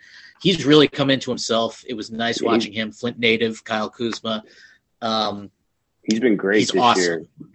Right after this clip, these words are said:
Speaker 2: He's been,
Speaker 1: Yeah.
Speaker 2: he's been legit.
Speaker 1: Yeah,
Speaker 2: He's
Speaker 1: and,
Speaker 2: been,
Speaker 1: like,
Speaker 2: he's
Speaker 1: he's
Speaker 2: been better than Anthony Davis this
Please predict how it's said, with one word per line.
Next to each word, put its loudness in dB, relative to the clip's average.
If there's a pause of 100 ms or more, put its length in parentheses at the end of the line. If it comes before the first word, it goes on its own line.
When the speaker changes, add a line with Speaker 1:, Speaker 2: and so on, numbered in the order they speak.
(160)
Speaker 2:
He's -2
been, 0
Speaker 1:
Yeah. 4
Speaker 2:
he's -2
been 0
legit. -2 (1300)
Speaker 1:
Yeah, 8
Speaker 2:
He's 2
Speaker 1:
and, 4
Speaker 2:
been, 4
Speaker 1:
like, 4
Speaker 2:
he's 2
Speaker 1:
he's -6
Speaker 2:
been 0
better 2
than -2
Anthony -6
Davis -6
this -12